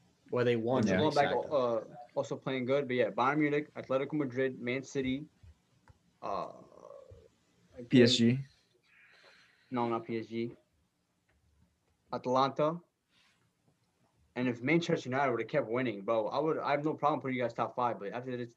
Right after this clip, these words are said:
Speaker 3: like, come on now.
Speaker 2: That was
Speaker 3: Who
Speaker 2: such a big loss, bro. I
Speaker 3: Who
Speaker 2: don't
Speaker 3: losses?
Speaker 2: blame you, honestly.
Speaker 3: Nobody else deserves. Yeah, Leicester, but Leicester
Speaker 1: No
Speaker 3: can
Speaker 1: way.
Speaker 3: win, can win big and then lose big. So it's
Speaker 2: Yeah.
Speaker 3: really nobody else to put.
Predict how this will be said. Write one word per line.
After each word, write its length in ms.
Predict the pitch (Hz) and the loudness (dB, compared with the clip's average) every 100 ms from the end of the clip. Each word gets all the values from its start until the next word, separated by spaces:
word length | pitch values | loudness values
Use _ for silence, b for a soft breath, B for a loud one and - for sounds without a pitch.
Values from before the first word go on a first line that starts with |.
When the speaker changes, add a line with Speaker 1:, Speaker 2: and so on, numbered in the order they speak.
| _ - | _ -16
Speaker 3:
like, 160 | 110 92 _ _ _ | -14 -14 _ _ _
come 100 | - 107 | -14 -14
on 100 | 101 | -14
now. 140 | 101 _ _ | -18 _ _
Speaker 2:
That 120 | 101 | 6
was 120 | 107 127 | 8 6
Speaker 3:
Who 60 | |
Speaker 2:
such 220 | 120 101 | 2 4
a 60 | 101 | 2
big 200 | 95 92 | 4 4
loss, 320 | 95 92 92 | 6 6 6
bro. 220 | - 92 92 | 2 2 4
I 80 | |
Speaker 3:
Who 40 | 95 | 6
Speaker 2:
don't 120 | 98 | 4
Speaker 3:
losses? 140 | 92 90 | 4 0
Speaker 2:
blame 160 | 85 | 0
you, 80 | 85 87 | -4 -6
honestly. 300 | 87 - 87 - - - - - - - - 151 151 | -4 -6 -8 -10 -12 -12 -10 -10 -12 -12 -10 -8 -8
Speaker 3:
Nobody 280 | 147 131 135 | -6 -6 -6
else 160 | 147 | -6
deserves. 500 | 135 120 120 147 135 - _ _ - | -8 -6 0 0 -2 -8 _ _ 2
Yeah, 80 | 170 | 4
Leicester, 460 | 135 170 175 170 | 8 6 6 2
but 120 | 143 | 4
Leicester 260 | 143 170 175 | 4 6 4
Speaker 1:
No 40 | - | 2
Speaker 3:
can 200 | 143 127 | 0 4
Speaker 1:
way. 140 | 156 | 4
Speaker 3:
win, 180 | 170 147 - - - _ _ _ _ _ _ _ _ _ _ | 4 2 -8 -20 -20 _ _ _ _ _ _ _ _ _ _
can 160 | - 135 | -6 2
win 200 | 160 151 | 4 6
big 300 | 135 175 147 | 8 6 6
and 120 | 135 | 0
then 80 | 143 | 0
lose 260 | 131 175 151 | 4 4 4
big. 280 | 120 104 90 | 0 -4 -6
So 220 | - 117 | -10 -10
it's 100 | 101 _ _ _ - | -10 _ _ _ -6
Speaker 2:
Yeah. 200 | 85 82 | -2 -2
Speaker 3:
really 260 | 135 151 120 | -2 -2 -4
nobody 460 | 117 131 123 117 113 | -6 -6 -6 -6 -6
else 180 | 127 | -6
to 80 | - | -10
put. 280 | - 135 | -4 -2